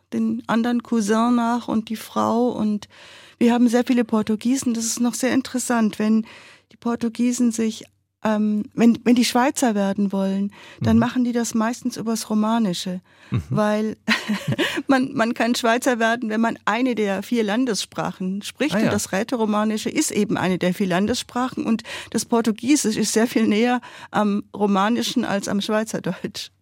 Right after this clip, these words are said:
Speaker 2: Oder am Französischen, was ja auch noch eine Möglichkeit wäre, ne?
Speaker 1: Ja, oder am Italienischen
Speaker 2: Mhm.
Speaker 1: oder am Deutschen, ja.
Speaker 2: Also wie gesagt, Sie selbst leben seit siebzehn Jahren im Engadin. Sie schreiben im Vorwort zu dem Buch, dass Ihnen dort aufgefallen sei, dass die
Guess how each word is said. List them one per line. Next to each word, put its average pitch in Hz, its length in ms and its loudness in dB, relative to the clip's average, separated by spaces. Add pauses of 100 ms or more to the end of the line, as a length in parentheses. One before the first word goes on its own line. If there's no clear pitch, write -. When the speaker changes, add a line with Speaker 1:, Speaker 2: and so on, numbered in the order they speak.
(100)
Speaker 2:
Oder 123 200 0
am 127 80 -2
Französischen, 127 600 -2
was 113 120 -2
ja 139 100 -2
auch 135 60 2
noch 127 100 4
eine 127 140 2
Möglichkeit 120 560 0
wäre, 110 260 0
ne? 113 220 0 (680)
Speaker 1:
Ja, 220 240 4
oder 170 260 0
am 190 120 -2
Italienischen 180 760 -2
Speaker 2:
Mhm. 107 80 2
Speaker 1:
oder 113 140 2
am 160 100 4
Deutschen, - 460 -8
ja. 175 180 -6 (880)
Speaker 2:
Also 143 240 4
wie 170 80 6
gesagt, 165 380 4
Sie 151 160 0
selbst 139 440 0
leben 147 300 2
seit 131 220 0
siebzehn 135 400 -2
Jahren 117 320 2
im 151 100 0
Engadin. 151 960 0
Sie 127 220 -4
schreiben 135 480 -2
im 135 120 0
Vorwort 185 640 0
zu 175 160 -4
dem 156 220 2
Buch, 156 220 0
dass 143 200 -6
Ihnen 151 160 0
dort 143 180 0
aufgefallen 143 680 -2
sei, 139 240 2
dass 131 240 -4
die 135 220 0